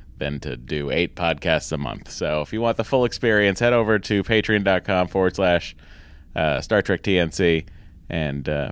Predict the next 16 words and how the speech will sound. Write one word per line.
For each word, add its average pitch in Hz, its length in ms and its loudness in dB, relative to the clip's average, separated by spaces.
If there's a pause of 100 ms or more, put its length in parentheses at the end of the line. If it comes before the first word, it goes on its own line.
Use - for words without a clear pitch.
become 180 340 -4
a 240 40 0
supporter 220 500 2
of 76 160 -2
the 104 60 4
show. - 480 0
Enter 233 220 2
the 247 80 -2
President's 185 520 -4
Circle, - 380 -6 (1040)
and 78 120 0
you 87 80 4
might 87 200 4
be 82 80 2
selected. 62 500 -2
So 139 400 -2